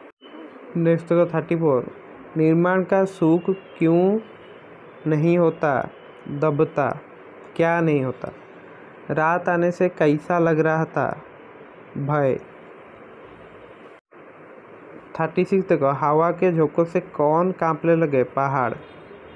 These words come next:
नेक्स्ट देखो थर्टी सेवन, आशा के विहंगम कैसे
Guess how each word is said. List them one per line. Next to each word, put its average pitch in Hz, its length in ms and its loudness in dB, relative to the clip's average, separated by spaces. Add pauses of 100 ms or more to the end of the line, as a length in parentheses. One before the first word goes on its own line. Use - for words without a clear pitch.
(1600)
नेक्स्ट 156 240 -2
देखो 175 160 4
थर्टी 175 340 -4
सेवन, 156 380 2
आशा 135 480 -2
के 180 380 2
विहंगम 160 540 0
कैसे 170 720 0